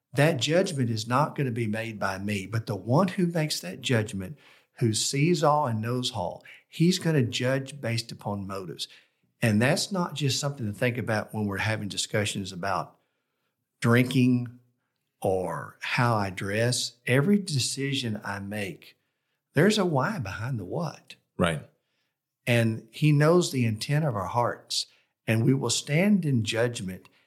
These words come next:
Speaker 1: and give an account for the motives, why we did what we did
Speaker 2: Yeah.
Speaker 1: in every area. And again, we just want grace to train us. We talked about that in
Speaker 2: Yeah.
Speaker 1: the Titus two.
Speaker 2: Yeah.
Speaker 1: Train us to be sensible in the way we think,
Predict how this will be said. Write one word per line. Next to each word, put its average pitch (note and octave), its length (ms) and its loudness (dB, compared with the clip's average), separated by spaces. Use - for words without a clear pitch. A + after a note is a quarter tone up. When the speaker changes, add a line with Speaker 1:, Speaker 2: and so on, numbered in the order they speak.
Speaker 1:
and G#2 220 -2
give C#3 240 4
an B2 100 4
account D3 600 0
for G#2+ 440 -2
the A#2+ 200 -4
motives, G#2 580 -2
why A2 420 0
we C#3 240 -2
did A#2+ 320 -4
what G#2+ 220 -6
we G2+ 160 -14
did G#2+ 420 -10
Speaker 2:
Yeah. D#2 160 2
Speaker 1:
in G#2+ 260 -2
every C3+ 480 0
area. A2 460 -10
And G#2 120 0
again, G#2 540 0
we C3+ 100 0
just D#3 240 2
want F3 160 -6
grace A2+ 380 -2
to - 140 -12
train C2 300 -8
us. - 140 -10
We C3 80 -2
talked B2+ 320 0
about F2 300 -8
that - 280 -10
in F#2 60 -2
Speaker 2:
Yeah. F2 140 2
Speaker 1:
the C#2+ 60 -10
Titus - 360 -8
two. - 360 -6
Speaker 2:
Yeah. E2 100 4
Speaker 1:
Train C#3 220 4
us E3+ 180 2
to B2+ 120 -6
be F#2+ 400 -6
sensible F3 720 2
in D#3 60 4
the D3+ 60 4
way C3 220 2
we A#2 140 -2
think, F#2+ 520 -8